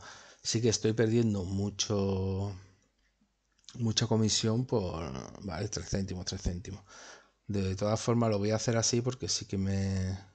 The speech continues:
quiero tener algo más de, de B N B, pero ahora sí que lo dejaré a lo mejor una semana o un, unos quince días para recuperar el resto. Vamos a confirmar.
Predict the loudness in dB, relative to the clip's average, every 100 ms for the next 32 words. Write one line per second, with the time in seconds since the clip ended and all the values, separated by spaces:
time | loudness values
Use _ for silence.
0 | _ -8 -4 -2 -2 0 -2 -2 -2 0
1 | -2 -2 -2 0 0 -2 -6 -18 -20 _
2 | _ _ _ _ _ _ _ -2 2 2
3 | 2 2 2 0 -8 _ _ _ _ _
4 | _ -20 -20 _ _ -6 -2 0 -2 -2
5 | -2 -4 -2 -2 -2 -4 -4 -4 -4 -4
6 | -2 -2 -2 -2 0 0 0 0 -2 -4
7 | -6 -8 -8 -10 -12 -12 -6 -4 -2 -2
8 | -2 -4 -6 -14 -20 -20 -8 -2 0 0
9 | -4 -6 -10 -14 -20 _ -20 -10 -6 -4
10 | -4 -2 -2 -2 -4 -4 -4 -8 -16 _
11 | _ _ _ _ _ _ _ _ _ -20
12 | -16 -14 -12 -12 -12 -10 -10 -10 -14 -8
13 | 0 2 0 -4